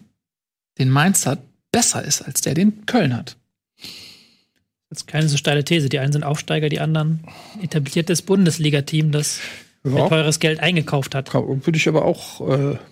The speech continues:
Speaker 3: so
Speaker 1: Er hat sich,
Speaker 3: schreiben.
Speaker 1: er hat sich sportlich verbessert.
Speaker 3: Ja, also, äh, zumindest, ähm, haben sie ja dann auch, und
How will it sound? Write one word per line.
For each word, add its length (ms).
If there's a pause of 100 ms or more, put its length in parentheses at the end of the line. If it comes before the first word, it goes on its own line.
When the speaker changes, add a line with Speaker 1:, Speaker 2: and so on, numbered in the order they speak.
(120)
Speaker 3:
so 340
Speaker 1:
Er 140
hat 120
sich, 140
Speaker 3:
schreiben. 220
Speaker 1:
er 100
hat 160
sich 140
sportlich 340
verbessert. 460 (1040)
Speaker 3:
Ja, 220
also, 360 (640)
äh, 120
zumindest, 680
ähm, 680 (380)
haben 120
sie 140
ja 180
dann 160
auch, 160
und 320